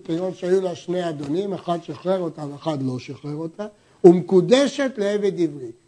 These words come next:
שנאמר, "לא יומתו כי לא חופשה." האם נשתחררה כולה?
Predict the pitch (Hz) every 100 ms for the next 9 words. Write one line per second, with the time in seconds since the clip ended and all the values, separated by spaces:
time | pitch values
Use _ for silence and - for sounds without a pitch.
0 | _ - 151 156 175 226 247 240 240 226
1 | 196 277 269 247 233 254 226 180 175 160
2 | - - _ _ 160 214 220 196 185 190
3 | 156 170 165 180 180 175 143 131